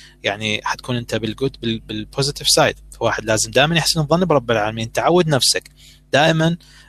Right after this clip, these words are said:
احسن الظن برب العالمين، دائمًا اتوقع الأفضل، تفائل بالخير ت-، ت-، تجده. دائمًا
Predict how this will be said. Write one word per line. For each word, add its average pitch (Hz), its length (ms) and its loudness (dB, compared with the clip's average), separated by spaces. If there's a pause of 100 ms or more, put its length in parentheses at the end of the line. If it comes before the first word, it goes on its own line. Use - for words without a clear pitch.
احسن 165 200 -2
الظن 151 280 2
برب 127 240 2
العالمين، 110 400 0
دائمًا 147 280 4
اتوقع 143 420 0
الأفضل، 113 420 0
تفائل 139 400 0
بالخير 151 380 0
ت-، - 140 -10
ت-، - 220 -12
تجده. 113 720 -6
دائمًا 139 400 0